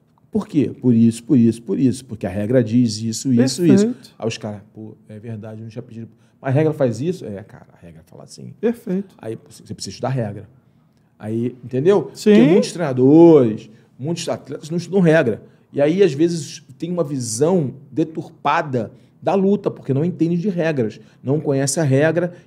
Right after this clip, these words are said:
Speaker 1: e não veem a visão que o juiz vai ter daquela luta. Da performance, entendeu?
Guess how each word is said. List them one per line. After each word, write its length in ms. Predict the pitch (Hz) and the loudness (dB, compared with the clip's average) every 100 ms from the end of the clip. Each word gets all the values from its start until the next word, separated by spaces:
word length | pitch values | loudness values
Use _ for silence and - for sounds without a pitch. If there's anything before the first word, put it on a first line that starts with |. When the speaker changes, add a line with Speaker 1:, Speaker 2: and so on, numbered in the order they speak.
| - | -4
Speaker 1:
e 60 | |
não 300 | 143 175 196 | 0 0 0
veem 500 | 135 135 180 180 127 - | 0 2 4 4 0 -8
a 120 | - 131 | -6 -6
visão 400 | 135 120 147 170 | -4 -4 -4 -4
que 100 | 165 | -6
o 60 | |
juiz 380 | 135 120 131 170 | -6 -4 -4 -4
vai 140 | 156 | -4
ter 120 | 156 156 | -4 -6
daquela 260 | - 156 | -6 -4
luta. 420 | 110 190 170 113 - _ _ - | -2 -2 -4 -6 -16 _ _ -10
Da 100 | 110 | -6
performance, 800 | - 170 - - 160 127 110 | -4 -6 -2 -2 -2 -6 -8
entendeu? 420 | 117 110 113 156 | -10 -8 -4 -2